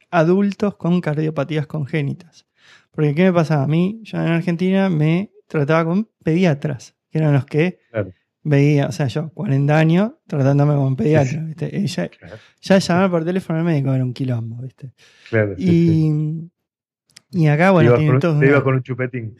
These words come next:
Speaker 1: <laughs>
Speaker 2: al consultorio.
Speaker 1: Un patito. Ya.
Speaker 2: Claro.
Speaker 1: Y acá, bueno, hay un área especializada en gente que ya, este, tuvo su tratamiento, tuvo su cirugía, tuvo lo que sea.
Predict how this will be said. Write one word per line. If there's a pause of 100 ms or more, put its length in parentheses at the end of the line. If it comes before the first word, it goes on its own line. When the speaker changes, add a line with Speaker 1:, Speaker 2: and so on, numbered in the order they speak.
(100)
Speaker 1:
<laughs>
Speaker 2:
al
consultorio. (480)
Speaker 1:
Un
patito. (520)
Ya.
Speaker 2:
Claro. (1200)
Speaker 1:
Y
acá, (300)
bueno,
hay
un
área
especializada
en
gente
que
ya, (800)
este,
tuvo
su
tratamiento,
tuvo
su
cirugía,
tuvo
lo
que
sea.